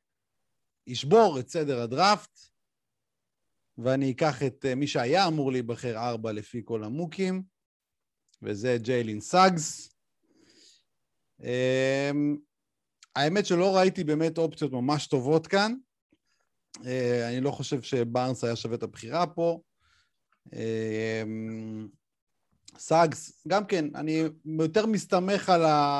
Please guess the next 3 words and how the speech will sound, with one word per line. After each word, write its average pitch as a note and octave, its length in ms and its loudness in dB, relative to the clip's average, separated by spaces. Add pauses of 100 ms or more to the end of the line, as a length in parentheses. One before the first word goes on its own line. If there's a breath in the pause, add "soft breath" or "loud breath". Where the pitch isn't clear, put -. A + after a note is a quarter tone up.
(380)
הפוטנציאל D#3+ 1000 2
סטאר F#3 440 2
שלו, G3 580 0